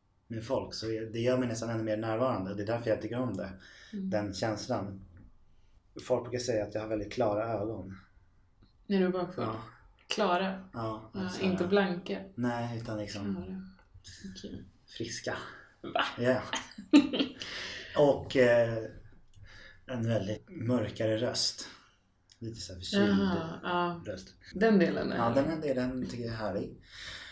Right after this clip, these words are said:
Speaker 1: Och, eh, jag brukar också alltid tänka att ja, haha, gud, det här är liksom ett kvitto på en väldigt ha-, kul kväll.
Speaker 2: <laughs> Ja.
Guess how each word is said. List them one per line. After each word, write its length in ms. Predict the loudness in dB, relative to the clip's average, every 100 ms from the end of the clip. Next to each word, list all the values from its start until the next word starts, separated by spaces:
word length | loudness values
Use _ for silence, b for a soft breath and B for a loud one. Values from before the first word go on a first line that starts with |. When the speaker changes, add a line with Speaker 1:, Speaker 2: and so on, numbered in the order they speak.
| B
Speaker 1:
Och, 400 | -2 -2 -4 -4
eh, 300 | 0 0 2
jag 200 | 0 2
brukar 200 | 2 6
också 240 | 4 4 2
alltid 180 | 2 0
tänka 300 | -2 2 2
att 260 | 2 -2 -14 -14 -16 -18 -20 -20 _ -20 _ _ -10
ja, 520 | -4 -4 -4 -8 -10 -18 -10
haha, 420 | -8 -6 -6 -8 -16 -16
gud, 640 | -10 -6 -6 -6 -12 -16 -8
det 60 |
här 200 | -8 -6 -6
är 200 | -8 -10
liksom 360 | -10 -10 -10 -14 -16 -16 -10
ett 200 | -10 -8
kvitto 320 | -10 -10 -12 -10
på 80 |
en 120 | -8 -6
väldigt 280 | -8 -10
ha-, 220 | -16 -20 -14
kul 240 | -12 -12 -14 -20 _ _ -14
kväll. 280 | -14 -14 -20 _
Speaker 2:
<laughs> 1080 | -8 -6 -8 -12 -10 2 4 4 2 2 4
Ja. 440 | 6 6 4 -6